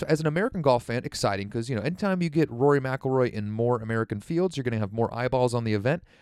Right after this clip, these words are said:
Uh, it's good for the tour. It's good for television. It's good for advertisers. Uh, it just brings more eyeballs to golf, at least on the American front. What I don't quite understand is the whole, you know, P G A Tour is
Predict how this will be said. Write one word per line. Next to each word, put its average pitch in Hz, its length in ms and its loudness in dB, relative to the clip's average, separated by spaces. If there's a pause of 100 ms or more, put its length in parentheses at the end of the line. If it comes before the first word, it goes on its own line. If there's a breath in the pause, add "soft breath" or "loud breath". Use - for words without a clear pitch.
(240 soft breath)
Uh, 104 260 4
it's - 140 -8
good 120 280 4
for 107 380 4
the 95 80 0
tour. 202 480 0
It's 120 200 -2
good 110 300 2
for 98 280 0
television. 170 640 0
It's - 160 -8
good 107 200 0
for 101 140 0
advertisers. 170 760 0 (320 soft breath)
Uh, 113 140 2
it 123 60 4
just 175 200 -2
brings 143 360 -2
more 139 240 2
eyeballs 127 600 2
to - 220 -4
golf, 127 480 6
at 110 80 -4
least 117 260 -4
on 113 80 -2
the 104 80 0
American 123 340 0
front. 95 280 -2 (1000 soft breath)
What 190 160 6
I 185 40 6
don't 226 220 4
quite 165 160 2
understand 117 480 2
is 107 240 2
the 123 140 -2
whole, 131 680 6
you 120 140 -2
know, 98 300 2 (360)
P - 220 -4
G 143 240 2
A 131 40 0
Tour 135 580 6
is 110 580 2